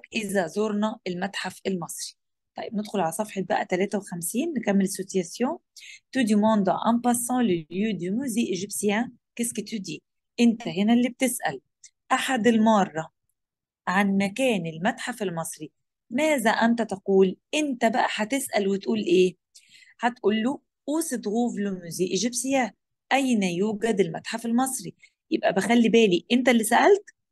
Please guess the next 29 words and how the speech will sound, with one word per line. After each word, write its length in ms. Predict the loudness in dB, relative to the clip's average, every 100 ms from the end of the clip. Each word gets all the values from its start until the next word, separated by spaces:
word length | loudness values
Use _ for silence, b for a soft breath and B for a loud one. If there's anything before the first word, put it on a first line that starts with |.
| _
وأنت 240 | 0 2 4
اللي 180 | 4
مكمل 500 | 2 2 4 4 2 -2
وهتسأل، 640 | -2 0 0 -2 -8 -8 B B -8
ما 100 | -2
قالكش 400 | 0 0 -4 -2
بقى 220 | -2 0
شخص 420 | -2 -6 -8 -4
بيجاوب 460 | -2 2 4 4 2
عليك 280 | 2 0
وبيقول، 580 | -2 -2 0 2 0 0 _ _ -4
خلي 160 | -2 -2
بالك 280 | -4 -4
من 80 | -8
النقطة 340 | -6 -8 -8 -8
دي. 180 | -10 -20 _ _ _ _ _ _ _ _ _ _ _ _ _ _ _ _ _
طيب، 180 | -16 -16 _
تو 80 | -8
دوموند 580 | -4 0 2 4 4 2
à 220 | 0 -2
ton 280 | 2 2 4
père، 320 | 2 2 0 -4 _ _ _ _ _ _ _ _ _ _ _ _ _ _ _ _ _ _ _ _ _ _ _ -8
تو 80 |
دومون-، 380 | -4 0 2 0 -2 -4
تو 80 |
دوموند 460 | -2 0 0 -2 -4
à 120 | -2
ton 240 | 0 -2 0
père 240 | 0 0